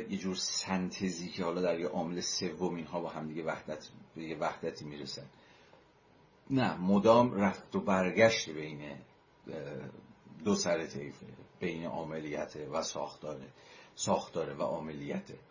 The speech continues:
و این نسبتی که هی تغییر می‌کنه، هی پیچیده‌تر می‌شه. یه جاهایی ممکنه شما بتونید نشون بدید که آقا در یه جامعه خاص، یه دوره دو-،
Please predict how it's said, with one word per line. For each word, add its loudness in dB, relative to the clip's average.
و 2
این 4
نسبتی 0
که -2
هی 4
تغییر 0
می‌کنه، -12
هی -2
پیچیده‌تر -4
می‌شه. -10
یه -4
جاهایی -4
ممکنه 2
شما -2
بتونید -2
نشون -6
بدید -2
که -2
آقا -2
در 0
یه -4
جامعه -2
خاص، 0
یه -4
دوره -4
دو-، -8